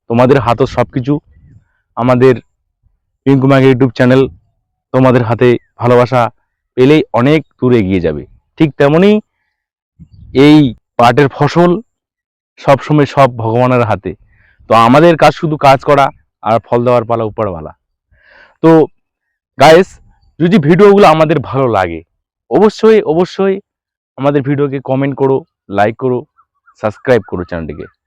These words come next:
আর তোমাদের ভালোবাসা অবশ্যই, অবশ্যই একান্তভাবে আমাদের প্রয়োজন। এই মাঠ, হ্যাঁ,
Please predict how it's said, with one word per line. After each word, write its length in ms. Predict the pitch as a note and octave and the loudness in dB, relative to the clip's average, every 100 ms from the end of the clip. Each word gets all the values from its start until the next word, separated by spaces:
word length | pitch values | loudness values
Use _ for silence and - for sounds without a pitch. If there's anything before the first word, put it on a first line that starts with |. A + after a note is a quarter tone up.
| _ _ _ _ _ _ _ | _ _ _ _ _ _ _
আর 280 | - G2+ F#2 - | -6 -2 -2 -2
তোমাদের 360 | B2 C3+ C#3 | -2 0 0
ভালোবাসা 580 | A#2+ B2 C3 C3 C3 B2 - _ _ - | 0 0 0 0 -2 -4 -6 _ _ -6
অবশ্যই, 540 | B2 D#3 - D#3 D#3 - | -2 -2 -4 -6 -6 -6
অবশ্যই 500 | A2 C#3 - D3 C3+ | -4 -4 -4 -8 -10
একান্তভাবে 600 | - - C#3 C3+ A#2+ A#2+ | -10 -8 -6 -6 -6 -6
আমাদের 320 | A#2 A#2 A#2 A2 _ _ _ _ _ _ | -6 -6 -6 -8 _ _ _ _ _ _
প্রয়োজন। 300 | - G2+ D#2+ - - - - E3 | -4 -4 -4 -10 -18 -20 -4 2
এই 60 | |
মাঠ, 400 | E3 D3+ D#3 - - - - _ _ - | 4 4 2 0 -8 -12 -16 _ _ -2
হ্যাঁ, 340 | B2+ C#3 G2+ | 2 2 2